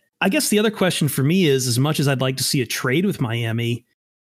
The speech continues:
I, I guess I'm curious as to who would be the one to trade, uh, because we're, we're having this issue where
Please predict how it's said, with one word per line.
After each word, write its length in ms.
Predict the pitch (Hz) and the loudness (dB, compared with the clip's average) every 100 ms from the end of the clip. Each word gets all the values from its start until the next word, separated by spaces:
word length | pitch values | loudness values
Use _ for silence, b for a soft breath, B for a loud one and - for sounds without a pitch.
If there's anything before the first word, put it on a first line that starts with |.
| _ - | _ -2
I, 240 | 156 - 160 | -2 -2 -2
I 80 | |
guess 240 | 160 170 170 | 0 0 0
I'm 160 | 143 | 0
curious 420 | - 170 151 139 139 | 0 0 2 2 0
as 80 | - | -4
to 80 | 123 | -6
who 360 | - - 160 147 | -6 -2 0 2
would 280 | 147 131 | 0 0
be 180 | 117 139 | 0 0
the 120 | 135 | 0
one 340 | 120 127 127 120 | 0 0 0 0
to 140 | - | -4
trade, 800 | - - - 156 123 98 - - _ _ _ b b | -6 -6 -2 -2 -2 -6 -12 -14 _ _ _ b b
uh, 240 | 131 113 120 | -4 -2 -2
because 720 | 135 160 139 143 127 - - | 0 2 2 2 0 -2 0
we're, 220 | 147 147 | 0 0
we're 260 | 151 151 151 | -4 -2 2
having 280 | 165 185 151 | 2 2 2
this 180 | 135 156 | 2 0
issue 320 | 170 - 131 | 0 0 0
where 460 | 127 123 117 117 | 0 0 0 -4